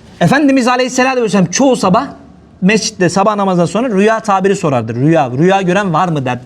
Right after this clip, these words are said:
tabir edeyim. Bir sabah o bize dedi ki, "Dün gece bana iki kişi geldi. Onlar beni kaldırdılar ve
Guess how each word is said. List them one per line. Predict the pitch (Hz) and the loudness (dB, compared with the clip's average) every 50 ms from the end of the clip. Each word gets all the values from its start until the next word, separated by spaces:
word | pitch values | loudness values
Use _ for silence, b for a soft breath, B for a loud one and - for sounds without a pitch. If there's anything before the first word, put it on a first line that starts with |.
| - - | -8 -4
tabir | - 160 151 156 156 151 | -2 0 0 2 2 0
edeyim. | 135 123 120 110 110 - - - - - - - - - - - - - - - - - B B B B B B B B B B B B B B B B B B B B B B B B B B B B - - B B B B B B B B B B B B B B B B B B B B - - - - - - - - - - - - - - - - - - - - - - - - - - - - - - - - - - - | 0 -2 -4 -6 -8 -12 -16 -20 -20 -20 -20 -20 -20 -20 -20 -20 -18 -18 -18 -18 -20 -20 B B B B B B B B B B B B B B B B B B B B B B B B B B B B -14 -8 B B B B B B B B B B B B B B B B B B B B -20 -20 -20 -20 -20 -20 -20 -20 -20 -20 -20 -20 -20 -20 -20 -20 -20 -20 -20 -18 -16 -16 -16 -14 -16 -16 -14 -14 -14 -12 -12 -14 -8 -2 2
Bir | 165 254 349 | 2 4 4
sabah | - - 220 175 180 190 208 226 - | 2 2 0 0 0 -2 -4 -4 -2
o | 240 247 226 | -2 0 0
bize | 226 180 208 202 | 0 0 0 0
dedi | 202 240 330 - | 0 -2 -4 -4
ki, | - 151 131 | -6 -4 -2
"Dün | 190 370 381 | 0 0 0
gece | 269 214 180 233 196 185 | 0 0 0 0 0 0
bana | 214 214 214 | -2 -4 -4
iki | 208 - 226 202 | -6 -6 -6 -6
kişi | - - - 160 | -4 -4 -2 0
geldi. | 156 135 120 110 | 0 0 -2 -4
Onlar | - - 196 220 226 247 240 233 185 | -2 -2 0 2 2 2 2 2 0
beni | 190 226 | 0 0
kaldırdılar | 226 - - 175 160 165 165 156 147 127 107 - B B B B B 147 | 0 -2 0 0 2 2 2 2 2 0 -2 -6 B B B B B 0
ve | 151 220 247 311 330 | 2 2 2 0 -2